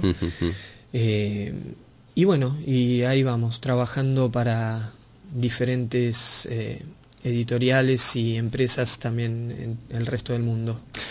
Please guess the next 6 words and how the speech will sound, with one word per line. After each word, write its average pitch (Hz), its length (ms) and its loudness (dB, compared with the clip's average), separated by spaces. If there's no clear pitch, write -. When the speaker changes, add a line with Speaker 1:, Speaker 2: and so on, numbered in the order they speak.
Speaker 1:
Ah, 95 960 6
¿proyectos? - 840 4
Speaker 2:
Bueno, 135 460 8
muchos, 151 680 6
muchos. 120 680 0
Eh, 113 680 2